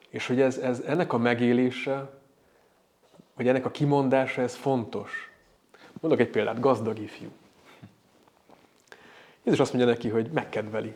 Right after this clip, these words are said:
Egy nagyon-nagyon normális, egészséges srác, akiben, aki itt az Úr lát fantáziát benne, hogy tanítvány legyen. Beszélnek, és akkor Jézus annyit kér tőle, hogy „Gyere, akkor add el, add el, amit van, és kövess engem.” És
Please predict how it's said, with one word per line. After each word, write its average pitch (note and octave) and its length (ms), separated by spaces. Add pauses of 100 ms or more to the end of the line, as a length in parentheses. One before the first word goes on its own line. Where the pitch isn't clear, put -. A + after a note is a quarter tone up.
(120)
Egy B2 60
nagyon-nagyon A#2+ 880
normális, A#2+ 600
egészséges G#2+ 640
srác, A#2+ 500
akiben, A#2+ 500 (200)
aki A2+ 220
itt C3+ 140
az C#3 120
Úr D#3 160
lát D#3 280
fantáziát A2 720
benne, A#2 260
hogy A2+ 200
tanítvány A2 560
legyen. - 300 (400)
Beszélnek, C#3 720
és - 100
akkor C#3+ 160
Jézus A#2+ 240
annyit A2+ 220
kér A2+ 240
tőle, A#2 220
hogy E3+ 200
„Gyere, A#2+ 380
akkor - 200
add A2 220
el, A2 120
add A#2 220
el, G#2+ 80
amit A2 220
van, C3+ 120
és B2 120
kövess A2 400
engem.” A2+ 360 (840)
És - 180